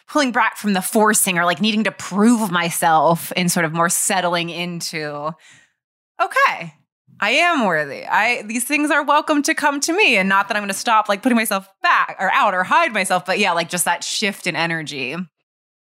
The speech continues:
Okay, what is a go-to to raise your joy levels?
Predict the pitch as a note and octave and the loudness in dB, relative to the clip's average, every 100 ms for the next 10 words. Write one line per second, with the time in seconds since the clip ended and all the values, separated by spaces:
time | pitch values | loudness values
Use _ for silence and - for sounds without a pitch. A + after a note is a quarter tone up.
0 | _ _ _ B3 B3 A3 G#3+ A#3+ D4+ B3 | _ _ _ -2 0 0 2 2 0 0
1 | G#3+ F#3+ F#3+ A3 - - G3 F#3+ G3 D#3 | -2 0 2 2 0 -2 -2 0 -2 0
2 | E3+ F#3+ E3+ D#3 C#3 D3+ E3 E3+ C#3+ A#2 | 2 0 0 -2 -2 0 2 2 2 0
3 | C#3+ F2+ - - | -2 -8 -6 -6